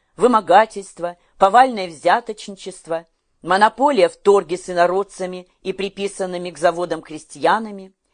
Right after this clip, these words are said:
нечестие, бесстыдное притворство и самонадеянность, презрение к людям, их страданиям. Едва Муравьев въехал в Восточную Сибирь,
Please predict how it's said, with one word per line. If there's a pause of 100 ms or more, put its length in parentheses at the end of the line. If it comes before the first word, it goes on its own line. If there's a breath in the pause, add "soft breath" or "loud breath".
(240 soft breath)
нечестие, (260)
бесстыдное
притворство
и
самонадеянность, (240)
презрение
к
людям, (240)
их
страданиям. (1000)
Едва
Муравьев
въехал
в
Восточную
Сибирь,